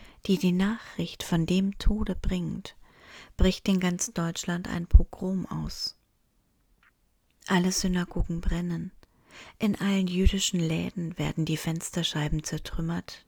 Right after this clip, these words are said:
die Ware zerstört. Bis in die Wohnungen wird eingedrungen. Tausende von jüdischen Männern werden verhaftet und in Konzentrationslager gesperrt.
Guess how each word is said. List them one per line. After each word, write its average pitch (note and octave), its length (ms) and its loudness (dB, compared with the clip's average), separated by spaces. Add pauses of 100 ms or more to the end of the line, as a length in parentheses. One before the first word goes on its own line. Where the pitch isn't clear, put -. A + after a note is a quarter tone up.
die F3 120 -4
Ware E3+ 320 -4
zerstört. F3 680 -4 (1300)
Bis G3+ 200 2
in G3 100 2
die F#3+ 200 -4
Wohnungen F#3 480 0
wird - 200 -8
eingedrungen. D3 720 -4 (760)
Tausende F#3 500 4
von D#3+ 240 -2
jüdischen D#3+ 580 -2
Männern D#3+ 380 0
werden D3+ 240 -4
verhaftet - 720 -8
und F3 160 -6
in F3 180 -8
Konzentrationslager E3+ 1300 -8
gesperrt. - 640 -10